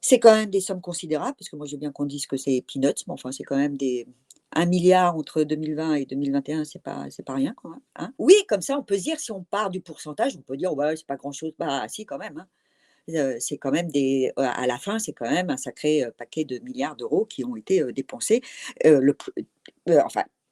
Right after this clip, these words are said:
pour des missions qui ont réussi, puis surtout pour des grandes missions qui n'ont pas réussi. On peut se demander à quoi a été utilisé cet argent. C'est quand même de l'argent public.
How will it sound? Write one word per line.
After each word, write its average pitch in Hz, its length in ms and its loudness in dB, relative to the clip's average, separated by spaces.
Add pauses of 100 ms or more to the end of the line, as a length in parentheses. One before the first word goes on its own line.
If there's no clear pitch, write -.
(160)
pour 285 180 10
des 240 100 8
missions 214 300 -2
qui 214 140 -2
ont 160 100 -2
réussi, 147 320 -4
puis 220 100 -12
surtout 214 240 -12
pour 143 180 -6
des - 100 -2
grandes 277 320 -2
missions 170 240 -4
qui - 120 -12
n'ont 262 100 -6
pas - 120 -8
réussi. 120 380 -6
On 294 120 0
peut 156 160 -4
se - 120 -4
demander 208 220 -2
à 277 120 -2
quoi 160 140 -4
a 160 40 2
été 139 220 -2
utilisé 120 500 -4
cet - 220 -6
argent. 262 220 -2 (200)
C'est - 140 -4
quand 151 100 2
même 226 120 4
de 202 80 2
l'argent 196 260 -2
public. 277 460 2